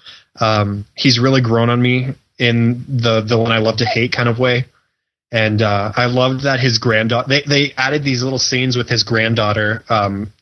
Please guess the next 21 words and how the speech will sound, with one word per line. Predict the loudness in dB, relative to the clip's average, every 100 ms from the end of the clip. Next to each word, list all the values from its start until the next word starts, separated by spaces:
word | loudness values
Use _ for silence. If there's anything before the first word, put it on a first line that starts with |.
| -18 -6
wearing | 2 4 4 2
Katniss's | 0 -2 -2 -2 -2
hairstyle | -2 -2 0 0 -2 -4 -8 -16 -10 -4
and |
talking | -2 0 0
about | 0 0
how | 0
she | 0 0
wishes | 0 0 0 -2 -2 -2
she | 0 0 2
would | 0 2
love | 2 2
somebody, | 0 2 2 0 -2
uh, | 0 0 0 -4 -2
the | 0
way | 2 0
Katniss | -2 -2 -2
loves | -2 -2
Peeta | -2 -2 -2
one | -2 -2
day. | 0 -2